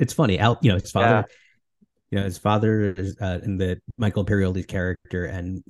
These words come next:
Speaker 1: F. Murray Abraham's character's first names are escaping me at the moment.
Speaker 2: Yeah. Uh,
Speaker 1: But
Speaker 2: what, what we have there is, uh, we have Dom is, is, uh, Michael
Speaker 1: Dom is
Speaker 2: Imperioli.
Speaker 1: Michael Imperioli, yeah.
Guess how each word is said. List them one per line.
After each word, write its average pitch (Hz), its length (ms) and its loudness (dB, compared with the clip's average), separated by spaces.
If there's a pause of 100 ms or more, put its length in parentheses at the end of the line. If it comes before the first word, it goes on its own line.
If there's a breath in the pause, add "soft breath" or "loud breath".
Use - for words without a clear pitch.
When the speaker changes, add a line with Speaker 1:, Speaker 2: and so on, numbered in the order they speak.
Speaker 1:
F. - 140 2
Murray 92 260 4
Abraham's 90 520 0
character's 92 380 0
first 147 240 2
names 110 200 0
are 120 220 0
escaping 127 500 0
me 87 120 -4
at 82 80 -8
the 90 60 -6
moment. 80 440 -4 (580)
Speaker 2:
Yeah. 110 360 2 (140)
Uh, 113 180 4
Speaker 1:
But 92 100 4
Speaker 2:
what, - 180 4 (360)
what 120 280 -4
we 131 140 -6
have 110 460 2
there 101 460 0
is, 95 420 -6
uh, 92 220 0
we 104 120 -6
have 98 160 -2
Dom 110 380 2
is, 120 160 -6
is, 101 360 -6
uh, 95 160 2
Michael 98 460 0
Speaker 1:
Dom 101 280 2
is 101 80 0
Speaker 2:
Imperioli. - 40 -4
Speaker 1:
Michael 101 240 0
Imperioli, 92 500 -2
yeah. 87 140 -6